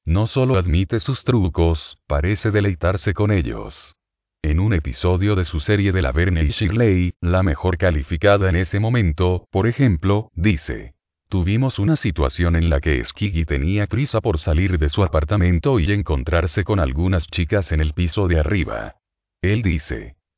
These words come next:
'Te darás prisa antes de que pierda mi lujuria'". Pero en el guión pusimos algo aún más fuerte, sabiendo que la censura lo cortaría. Lo hicieron.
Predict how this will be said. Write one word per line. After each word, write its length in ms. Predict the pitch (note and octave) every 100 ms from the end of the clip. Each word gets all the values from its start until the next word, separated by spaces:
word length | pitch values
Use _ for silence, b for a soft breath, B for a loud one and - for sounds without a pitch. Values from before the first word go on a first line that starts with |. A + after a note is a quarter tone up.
| _
'Te 100 | D#2
darás 400 | C2+ C2 G2+ A#2+
prisa 420 | - C3 - E2+
antes 320 | F2 F2 G#2+ F#2+
de 140 | E2+
que 100 | G#2+
pierda 380 | F#2+ G#2+ F2+ C#2
mi 120 | C#2
lujuria'". 680 | C2+ D#2+ A#2+ D#2+ D2 D2+ - _ _ _ _ -
Pero 260 | F2 F2
en 80 | D#2+
el 100 | E2+
guión 260 | A2+ B2+ C#3+
pusimos 520 | D#2+ - A2 G#2+ G2+
algo 340 | G2+ A2+ G#2+
aún 260 | C#2+ G2+ G#2+
más 220 | C#2 C2
fuerte, 600 | B2+ G#2 D2+ E2+ E2 -
sabiendo 640 | _ - F2 D2 E2 D#2 D#2+
que 100 | A#2
la 100 | F#2+
censura 440 | F#2 C2+ F#2+ G#2+
lo 140 | A2 F2
cortaría. 680 | G2 F#2+ G2 D#2 G1+ G1+ - _ _ _ _
Lo 160 | - G2
hicieron. 680 | D2+ - E2+ A#1+ G#1+ G1+